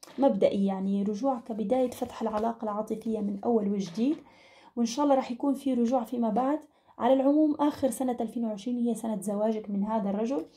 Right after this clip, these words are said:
فإن شاء الله خير. يعني أنا متفائلة خيرًا في هذه القراءة،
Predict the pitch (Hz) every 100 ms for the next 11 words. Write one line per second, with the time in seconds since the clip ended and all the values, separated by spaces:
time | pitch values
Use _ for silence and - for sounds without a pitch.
0 | _ - - - _ 277 277 311 285 262
1 | - 214 196 190 196 240 247 247 240 262
2 | 240 233 240 226 202 208 214 208 196 -
3 | 208 233 285